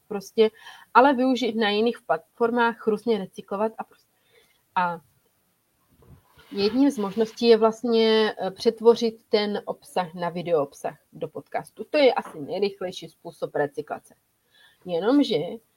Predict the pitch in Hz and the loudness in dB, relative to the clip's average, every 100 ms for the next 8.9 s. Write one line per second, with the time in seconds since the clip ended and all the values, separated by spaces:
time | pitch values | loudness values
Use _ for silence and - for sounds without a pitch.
0 | _ 190 165 170 190 208 220 - 165 170 | _ -4 0 2 2 0 -4 -8 -8 -6
1 | 196 - 196 180 160 180 175 190 - 185 | -8 -8 -10 -6 -6 -6 -8 -10 -14 -10
2 | 190 190 - 180 190 190 185 185 151 156 | -10 -10 -16 -12 -10 -12 -6 -4 -4 -4
3 | 180 - 180 175 180 _ 175 - 175 180 | -6 -4 -6 -4 -12 _ -2 -2 -6 -4
4 | 185 185 320 311 - 214 208 185 185 180 | -6 2 2 2 2 0 0 -4 -4 -4
5 | 170 156 151 - 247 233 214 185 165 156 | -4 -2 -2 4 4 4 2 0 2 0
6 | - - 185 190 185 185 185 185 _ _ | 0 0 2 0 -2 0 -2 -4 _ _
7 | _ _ 165 - 214 208 220 196 202 175 | _ _ -2 2 2 4 2 2 -4 -4
8 | 120 - _ _ _ _ _ 196 220 | -6 -8 _ _ _ _ _ 6 8